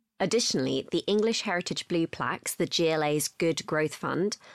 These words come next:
the Twentieth Century Society, the Modern House, the U K Green Building Council,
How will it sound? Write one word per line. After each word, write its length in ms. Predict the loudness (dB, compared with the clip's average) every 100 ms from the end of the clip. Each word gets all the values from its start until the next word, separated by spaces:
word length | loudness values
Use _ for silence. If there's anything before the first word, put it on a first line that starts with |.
| -4
the 260 | 0 2 0
Twentieth 400 | 0 0 0 0
Century 420 | 0 0 0 -2
Society, 680 | -4 -4 -4 -4 -2 -2 -4 _
the 80 | -4
Modern 220 | -2 -2
House, 380 | -2 -2 -2 -4
the 100 | -2
U 160 | 2 2
K 240 | 2 0
Green 380 | 0 0 0 0
Building 360 | 2 0 0 -4
Council, 560 | -4 -6 -4 -2 -2